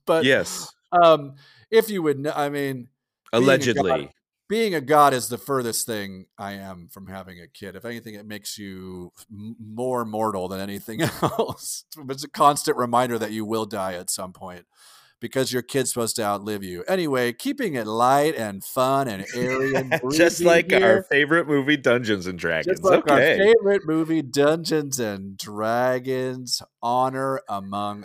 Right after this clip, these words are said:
Speaker 1: Thieves. I didn't put this on here, but I do wanna talk a little bit about Regé-Jean Page, whatever. That's his name, right?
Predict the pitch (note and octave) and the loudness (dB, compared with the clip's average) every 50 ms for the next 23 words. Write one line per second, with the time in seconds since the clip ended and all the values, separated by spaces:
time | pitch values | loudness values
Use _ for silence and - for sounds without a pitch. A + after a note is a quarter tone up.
0 | - - - B2+ A#2 G#2+ G2 F#2+ F#2 F#2 - - - D#3 G#3 B3+ A#3 F#3 - G#3+ | -18 -14 -10 -8 -8 -6 -6 -8 -8 -10 -10 -6 -2 0 0 0 -2 -2 -6 -6
1 | G#3 F3+ D3 - D3 D3 C#3+ C3 A#2+ B2+ C3 C3 C3 - G3 G#3 G3+ F3+ D#3+ C3+ | -4 -4 -2 0 0 0 0 -2 -2 -2 -2 -2 -4 -6 -8 -6 -6 -6 -4 -4
2 | - C#3+ C#3+ C#3+ C3 C3 C3 C3 B2 C3 B2 A#2 A2 A2+ G#2+ G#2 G2 G2 _ _ | -2 -2 -2 -2 -2 -4 -4 -4 -2 -4 -4 -4 -2 0 0 0 -2 -4 _ _
3 | _ _ _ _ _ _ G#2 B2 C3 C#3 B2+ C3 B2+ B2 A#2+ A#2 A2 - - A#2+ | _ _ _ _ _ _ -2 0 0 2 2 2 0 0 0 -2 -4 -4 -2 -2
4 | A2+ A2+ A2+ A2+ A2 G#2+ G#2+ G#2+ _ - - - C3 B2 A2 G#2 G2 F#2+ F#2+ F#2+ | 0 0 0 -2 -4 -6 -10 -16 _ -16 -10 -8 -6 -4 -4 -4 -6 -6 -8 -10
5 | G2+ G2+ - - - _ A2+ A2 G#2+ G#2 G2+ F#2+ F#2 F#2+ F#2+ F#2 F2+ - A#2+ A#2 | -12 -12 -12 -14 -14 _ -10 -8 -6 -6 -6 -6 -6 -6 -8 -8 -8 -10 -10 -8
6 | A2 - C#3 B2+ C3+ D3 D3 D3 D3 D3 D3+ D#3 D#3+ | -8 -8 -8 -8 -6 -6 -6 -4 -4 -2 -2 -2 -4